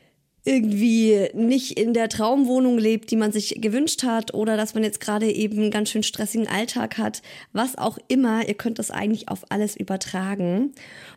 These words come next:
Und darum finde ich dieses Thema auch so wichtig. Ähm, jetzt gerade in Bezug auf die Neurodivergenz, ähm, ist es einfach so, dass sich viele Eltern allein mit ihren Gefühlen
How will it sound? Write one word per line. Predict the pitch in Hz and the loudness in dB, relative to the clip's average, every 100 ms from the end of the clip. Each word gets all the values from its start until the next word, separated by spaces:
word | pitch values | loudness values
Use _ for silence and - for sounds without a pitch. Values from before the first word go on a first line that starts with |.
| _ _ _ - | _ _ _ -2
Und | 240 247 | 0 2
darum | 254 262 | 2 0
finde | 254 240 | 2 0
ich | 226 | 0
dieses | 220 214 | -4 -4
Thema | - 240 233 220 | -2 -2 0 -2
auch | - 190 | -4 -4
so | - 196 185 | -4 -2 0
wichtig. | 254 - 170 160 - - - - - - | -2 -2 -2 -2 -4 -12 -14 -18 -18 -6
Ähm, | 202 202 202 - | -2 0 0 -2
jetzt | 190 - | -6 -8
gerade | - 208 226 | -6 -2 0
in | 214 | 0
Bezug | 202 - 220 | 0 -4 -4
auf | 196 | -6
die | - | -2
Neurodivergenz, | 196 185 220 214 196 196 208 185 190 190 - - - - _ - | 0 0 0 0 -2 -2 0 0 0 -2 -10 -18 -20 -20 _ -4
ähm, | 196 190 - | 0 0 0
ist | 220 240 | -2 -2
es | 262 | -2
einfach | - 208 214 | -2 -2 -2
so, | 196 214 214 | -4 0 0
dass | 202 190 - - - - - | 0 -4 -4 -10 -16 -20 -16
sich | - 214 - | -4 -4 -4
viele | - 254 277 285 240 | -4 0 2 2 0
Eltern | - 196 214 226 226 208 - | -2 -2 0 0 0 0 0
allein | 190 180 196 254 | 0 0 2 2
mit | 254 | 2
ihren | 254 247 247 | 0 2 2
Gefühlen | 247 - 254 247 247 254 262 | 0 0 2 4 4 4 2